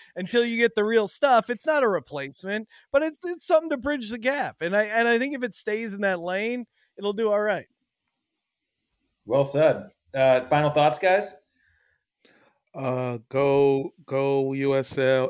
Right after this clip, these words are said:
Speaker 3: F L. Uh, does Washington have a team? Probably not. And that's probably for the best.
Speaker 2: Uh, I'm saying somebody who's listening to this, mock up a Tabby the Tablet,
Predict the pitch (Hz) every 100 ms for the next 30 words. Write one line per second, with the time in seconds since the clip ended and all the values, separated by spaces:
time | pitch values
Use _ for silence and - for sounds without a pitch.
0 | - 135 - 139 135 127 127 123 - 123
1 | 127 120 117 180 196 _ 117 131 117 117
2 | 131 151 139 139 139 135 147 143 139 127
3 | _ _ _ _ _ 139 127 117 101 -
4 | _ _ _ _ _ _ _ _ _ _
5 | _ _ 208 - 131 135 131 147 123 117
6 | 104 101 - - _ _ _ _ _ _
7 | _ _ _ _ _ _ _ - _ 110
8 | 120 131 127 120 143 175 160 147 131 -
9 | - 151 160 143 135 143 143 135 120 120
10 | 117 117 120 123 139 127 107 131 120 117
11 | 104 104 123 117 110 110 110